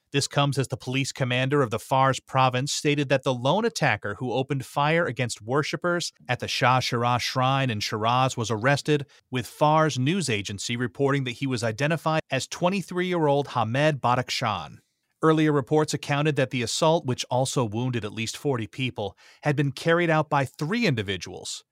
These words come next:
but they were later dismissed by officials who linked the assailant to Sunni Islamist groups.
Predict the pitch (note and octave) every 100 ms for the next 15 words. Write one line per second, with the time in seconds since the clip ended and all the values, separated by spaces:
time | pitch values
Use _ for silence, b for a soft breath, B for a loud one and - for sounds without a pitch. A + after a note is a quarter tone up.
0 | - - D#3 D#3 D3 F3+ F#3+ D3+ - D3+
1 | D#3 - D3+ C#3+ C3+ B2+ A2+ C3+ C3 E3
2 | B2 A#2+ B2+ D3+ C#3+ - F3 C3+ G#2 G2+
3 | C#3+ - C3+ B2 B2+ B2+ - G2 F2+ F2
4 | - A#2+ G2 - -